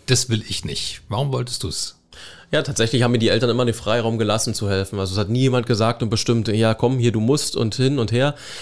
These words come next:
Speaker 2: Und das, glaube ich, hat so ein bisschen den Ehrgeiz geweckt, ne, das Interesse geweckt, dass ich gesagt habe, „Mensch, das ist ja cool, was der Vater macht.“ Ich durfte nicht immer helfen, ne, nur manchmal. Äh, ich glaube, somit hat er mich gekriegt gehabt, ne?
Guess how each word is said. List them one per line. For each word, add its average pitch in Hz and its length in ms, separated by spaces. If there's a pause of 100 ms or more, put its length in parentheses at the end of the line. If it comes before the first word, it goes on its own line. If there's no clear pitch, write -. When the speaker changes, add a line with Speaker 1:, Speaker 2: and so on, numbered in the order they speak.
(240)
Speaker 2:
Und 101 180
das, 120 180
glaube 131 220
ich, 123 80
hat 120 100
so 127 80
ein 117 60
bisschen 117 560
den 98 180
Ehrgeiz 127 540
geweckt, 101 340
ne, 113 240
das - 160
Interesse 120 420
geweckt, 92 380 (380)
dass 101 180
ich 104 60
gesagt 107 300
habe, 92 100
„Mensch, 113 140
das 107 100
ist 95 80
ja 104 160
cool, 127 120
was 113 120
der 104 100
Vater 98 260
macht.“ 95 160
Ich 98 100
durfte - 220
nicht 110 140
immer 135 180
helfen, 123 280
ne, 110 240
nur 101 120
manchmal. 117 640 (480)
Äh, 113 400
ich - 120
glaube, - 240
somit 110 200
hat 113 80
er 104 60
mich 101 140
gekriegt - 340
gehabt, 92 280
ne? 95 160